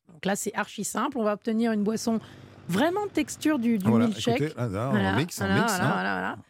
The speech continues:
Speaker 1: Les, on, voilà, dans le studio, on mixe intensément, euh, ce midi sur Europe un. Euh,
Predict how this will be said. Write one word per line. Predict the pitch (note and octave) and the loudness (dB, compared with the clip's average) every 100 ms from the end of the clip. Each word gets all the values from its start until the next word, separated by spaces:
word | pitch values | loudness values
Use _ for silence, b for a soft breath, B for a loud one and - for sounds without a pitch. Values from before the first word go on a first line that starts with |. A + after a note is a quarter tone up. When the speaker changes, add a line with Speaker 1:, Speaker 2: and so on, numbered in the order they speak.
| B B B B | B B B B
Speaker 1:
Les, | A#3+ A3+ - - | -2 -2 -6 -4
on, | C4 A3 - | -2 0 0
voilà, | G3+ F#3 | 0 0
dans | B3+ | -2
le | |
studio, | C4 - A#3 D4 | -2 0 2 2
on | C#4+ | 4
mixe | A#3+ C4+ - A#3 - | 2 2 0 -2 0
intensément, | - A#3+ D#4+ - C#4+ C4 C#4 C#4+ A#3 | -2 0 -2 0 0 2 2 2 2
euh, | G#3+ G3+ | 2 0
ce | G3 B3+ | 0 0
midi | A#3 B3 G#3 A#3+ | 2 2 0 0
sur | B3 A3 | 0 0
Europe | G3+ G3 - | -2 -2 -2
un. | A3 D#4 B B B B - | -4 -6 B B B B -2
Euh, | A#3 A3 G#3+ G3+ G3 | 0 0 -2 -4 -6